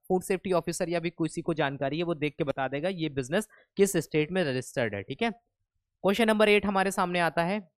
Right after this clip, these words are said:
ठीक है, बहुत बेसिक सा क्वेश्चन है, आपको पता होगा। क्वेश्चन नंबर एट यहाँ पर आ गया है, फोस्टैक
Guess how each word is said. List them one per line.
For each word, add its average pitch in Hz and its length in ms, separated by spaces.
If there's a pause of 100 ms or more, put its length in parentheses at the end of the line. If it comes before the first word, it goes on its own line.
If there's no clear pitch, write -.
(240)
ठीक 165 120
है, 196 120 (1000)
बहुत 135 120
बेसिक 160 340
सा 185 100
क्वेश्चन 170 320
है, 165 60
आपको 151 160
पता 151 200
होगा। 156 200 (480)
क्वेश्चन 180 220
नंबर 185 220
एट 175 180
यहाँ 160 200
पर 147 120
आ 139 100
गया 139 220
है, 196 80 (200)
फोस्टैक 196 480